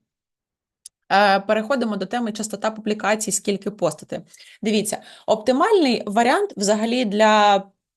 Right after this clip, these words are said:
росту — це три-п'ять рілс на тиждень. Тобто я зараз працюю зі сторінками, е, інших моїх дівчат, да,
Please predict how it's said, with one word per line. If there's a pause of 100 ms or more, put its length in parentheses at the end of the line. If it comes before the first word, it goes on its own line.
(220)
росту —
це
три-п'ять
рілс
на
тиждень. (380)
Тобто
я
зараз
працюю
зі
сторінками,
е, (200)
інших
моїх
дівчат,
да,